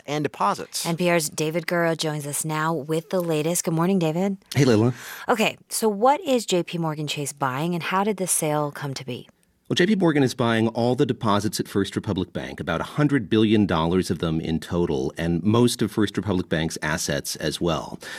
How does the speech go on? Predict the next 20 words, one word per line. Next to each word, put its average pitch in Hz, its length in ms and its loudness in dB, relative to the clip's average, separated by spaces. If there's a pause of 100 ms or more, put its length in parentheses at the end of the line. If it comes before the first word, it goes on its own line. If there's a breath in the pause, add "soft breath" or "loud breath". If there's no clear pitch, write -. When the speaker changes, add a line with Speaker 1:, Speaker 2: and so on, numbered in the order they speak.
(120 loud breath)
Speaker 3:
That's - 180 -4
according 104 300 4
to 92 60 -6
the 87 80 -2
Federal 95 240 0
Deposit 90 440 0
Insurance 92 360 2
Corporation, 87 720 0
the 85 260 0
F 87 220 -4
D 87 160 2
I 73 100 0
C, 85 260 0
which 87 360 0
is 92 240 2
First - 340 0
Republic 87 380 -2
Bank's 78 320 0
primary 87 500 2
regulator. 95 640 2